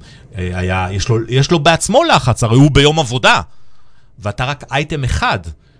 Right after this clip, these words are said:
ואתה ישר מפרש את זה בקטע של, "הנה, הוא לא אוהב אותי." אז שחררו את הקטע של הפירושים, העודף פירושים, או לפעמים הפירושים לא נכונים שנותנים לאירוע, ותהיו מספיק בטוחים בעצמכם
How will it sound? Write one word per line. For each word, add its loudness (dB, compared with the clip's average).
ואתה -4
ישר -2
מפרש -4
את -6
זה -4
בקטע -8
של, -6
"הנה, 0
הוא -4
לא -2
אוהב 0
אותי." -8
אז -6
שחררו -2
את -4
הקטע -6
של -2
הפירושים, -2
העודף -2
פירושים, -4
או 2
לפעמים -2
הפירושים -2
לא -4
נכונים -4
שנותנים -6
לאירוע, -2
ותהיו -4
מספיק -4
בטוחים -4
בעצמכם -6